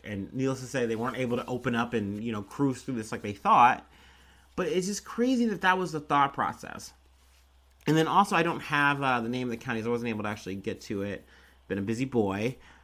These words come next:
But there were counties in Florida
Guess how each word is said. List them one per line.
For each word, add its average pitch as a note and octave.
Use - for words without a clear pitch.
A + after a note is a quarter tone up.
But B2+
there D#3+
were D3
counties A3
in C#3
Florida A2+